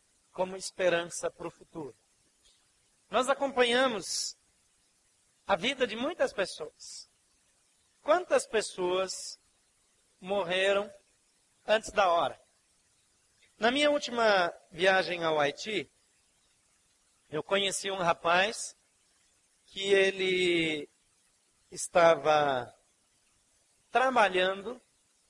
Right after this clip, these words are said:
construindo a casa simples lá no Haiti,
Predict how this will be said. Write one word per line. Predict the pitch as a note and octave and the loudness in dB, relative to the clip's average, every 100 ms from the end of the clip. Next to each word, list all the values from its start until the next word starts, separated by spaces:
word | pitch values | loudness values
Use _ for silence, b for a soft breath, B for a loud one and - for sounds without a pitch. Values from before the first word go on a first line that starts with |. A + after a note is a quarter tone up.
| _ _ _ _ _ | _ _ _ _ _
construindo | A3+ C4 B3 G#3+ G#3+ G#3+ F#3+ | -2 -2 -4 -8 -8 -2 0
a | E3+ | 2
casa | G3 F#3 G3+ G3 A#3+ B3 - _ _ _ _ | 4 4 2 0 -2 -4 -8 _ _ _ _
simples | - - G#3+ C4 - E3 D3 | -14 -10 -8 -10 -12 -16 -8
lá | D#3 E3 | -4 -4
no | D#3+ | -4
Haiti, | D3 - E3+ G3+ | -8 -10 -14 -16